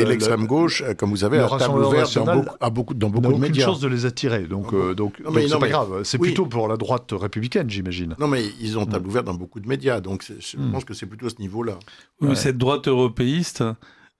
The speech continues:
Speaker 3: euh, elle est déjà, vous en avez un exemple, bah, Édouard Philippe, euh, euh, François Bayrou, euh, en sont des exemples parfaits, mais on les laisse là où ils sont, et on les laisse avec Emmanuel Macron.
Speaker 1: Hmm.
Speaker 3: Les, le, le,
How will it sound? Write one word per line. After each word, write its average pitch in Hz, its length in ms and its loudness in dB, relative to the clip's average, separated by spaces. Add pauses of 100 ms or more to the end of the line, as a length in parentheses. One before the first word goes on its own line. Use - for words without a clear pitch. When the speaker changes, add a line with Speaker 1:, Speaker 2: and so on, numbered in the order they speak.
Speaker 3:
euh, 107 480 2
elle 110 100 2
est 110 80 2
déjà, 113 600 0 (420)
vous 104 100 0
en 101 100 2
avez 107 320 0
un 107 100 2
exemple, 104 400 0 (140)
bah, 87 180 -4
Édouard 98 300 2
Philippe, 131 680 0
euh, 101 380 0 (640)
euh, 107 160 0
François 120 400 0
Bayrou, 110 580 0 (520)
euh, 104 600 0
en 104 140 2
sont - 160 -2
des 110 220 0
exemples 104 280 0
parfaits, 165 400 0
mais 104 280 0
on 101 100 0
les 101 140 2
laisse 143 360 -2
là 113 160 0
où 107 120 -2
ils 101 100 -4
sont, 190 380 0 (500)
et 101 340 0
on 101 200 0
les 98 100 0
laisse 143 300 0
avec 98 240 -4
Emmanuel 101 240 -2
Macron. 139 340 0 (340)
Speaker 1:
Hmm. 147 200 0
Speaker 3:
Les, 117 160 2
le, 113 160 2
le, 110 180 0